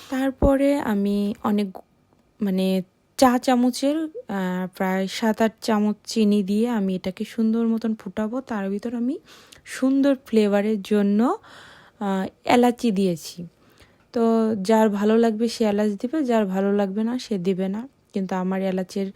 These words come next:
ফ্লেভারটা অনেক ভাল লাগে। এই সুন্দর মতন এটাকে একটু ফুটিয়ে then তারপরে আমি মিষ্টিগুলো ছেড়ে দিচ্ছি। এই যে মিষ্টিগুলো ছাড়ার পরে এটাকে, আহ, পাঁচ থেকে দশ মিনিট আমি এটাকে জাল করেছি।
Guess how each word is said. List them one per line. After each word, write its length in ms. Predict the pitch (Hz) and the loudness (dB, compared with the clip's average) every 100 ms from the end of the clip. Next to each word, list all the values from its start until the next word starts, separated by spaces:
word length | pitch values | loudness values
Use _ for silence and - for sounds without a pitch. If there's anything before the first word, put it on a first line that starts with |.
| - - _ | -16 -20 _
ফ্লেভারটা 440 | - 202 190 185 208 | -2 0 0 0 0
অনেক 260 | 196 202 190 | 0 0 -2
ভাল 180 | 190 196 | -4 -2
লাগে। 380 | 202 202 220 254 - - _ | -2 -2 -4 -6 -16 -20 _
এই 240 | - 190 190 196 202 226 247 - | -4 -2 -2 -2 -4 -6 -8 -14
সুন্দর 500 | - - 269 269 277 | -8 0 2 4 4
মতন 260 | 269 254 254 | 2 2 0
এটাকে 300 | 233 233 233 | 0 -2 -4
একটু 240 | 220 - | -8 -10
ফুটিয়ে 520 | 226 - 220 - 247 330 - _ 190 | -14 -6 -6 -2 -2 -4 -8 _ -2
then 240 | 220 214 | 2 2
তারপরে 460 | 202 190 185 208 208 | 0 -2 -2 -4 -2
আমি 200 | 214 285 | -2 0
মিষ্টিগুলো 500 | 247 220 220 208 226 | 0 -2 -4 -2 -4
ছেড়ে 300 | 226 254 233 | 2 4 6
দিচ্ছি। 320 | 202 190 - | 2 -4 -4
এই 100 | 202 | -2
যে 160 | 196 208 220 - - _ - | -2 -6 -8 -20 -20 _ -10
মিষ্টিগুলো 420 | 196 214 202 208 | -4 -2 0 -2
ছাড়ার 500 | - 202 202 208 202 | -4 -4 -2 -2 -4
পরে 560 | - 214 208 208 262 370 - - _ | -4 -4 -2 -2 -4 -6 -16 -20 _
এটাকে, 340 | 208 202 220 214 220 | -6 -4 0 -2 -2
আহ, 920 | - _ _ - 240 233 233 233 240 | -12 _ _ -6 -4 -2 -2 -2 -4
পাঁচ 180 | 302 262 - | -4 -8 -8
থেকে 240 | 285 - 302 285 | -6 -2 0 2
দশ 220 | 240 220 - | 0 -2 -2
মিনিট 240 | 240 233 226 | 0 2 2
আমি 240 | 220 220 | 2 0
এটাকে 280 | 214 208 220 | 0 -2 -4
জাল 300 | 190 196 196 | -2 -2 -2
করেছি। 460 | 208 196 190 - | -4 -6 -8 -10